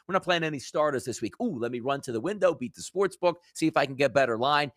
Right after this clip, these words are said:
And you're right. If you did that on Monday, first quarter, first half, you cashed in fairly easily with that. Looking at the preseason as itself, is it just so simple as to wait and do it? There's two things, right?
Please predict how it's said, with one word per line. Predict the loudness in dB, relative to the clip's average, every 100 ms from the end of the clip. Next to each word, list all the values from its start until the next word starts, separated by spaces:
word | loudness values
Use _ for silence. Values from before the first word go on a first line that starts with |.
| -4
And | 0
you're | 2
right. | 4 4 2 -4
If | -6
you | -6
did | -2 0 2
that | 0 2
on | -2 0
Monday, | 0 0 0 0 -2 _
first | -6 -6 -2
quarter, | -2 0 -2
first | -4 -2
half, | 0 2 0 _ _
you | -8
cashed | -4 -4 -4 -8
in | -6
fairly | -2 0 -2 -4
easily | -8 -6 -4 -4 -4 -2
with | -2 -2
that. | -2 -4 -4 _ _ _
Looking | -4 -2 0 2
at | 2
the | 0
preseason | -2 -2 0 -4 -4 0
as | 0 0 -4
itself, | -8 0 0 0 0
is | 0 0
it | -8
just | -10 -6
so | -6
simple | -4 -4 2 2
as | 2 -4 _ 0
to |
wait | 4 4 2 -4
and | -2
do | 0
it? | 0
There's | 0
two | 2 2
things, | 0 -2 2
right? | 2